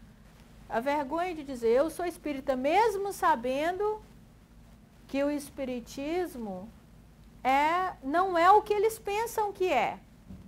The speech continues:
E que o espírito, o espiritismo é uma doutrina linda, uma filosofia de vida,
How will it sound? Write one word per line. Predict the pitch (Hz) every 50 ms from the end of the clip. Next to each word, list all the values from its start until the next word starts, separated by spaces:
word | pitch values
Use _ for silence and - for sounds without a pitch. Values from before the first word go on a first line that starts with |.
| - - - - - - - - - - - - - - - - - - - - -
E | 220 226
que | 226 - 269
o | 269
espírito, | 262 262 - - 349 381 392 392 392 359
o | 349 320 262 277 - 285
espiritismo | 285 - - - 311 302 294 302 392 403 381 427 415
é | 403
uma | 381 370 359
doutrina | 349 339 320 320 - 320 339 349 359 339
linda, | 330 302 320 359 403 427 392 320 254 202 180 180
uma | 220 247 254
filosofia | 247 294 285 285 277 285 277 277 - 302 302 302
de | 262 285
vida, | 240 226 240 302 349 359 285 233 214 190 175 185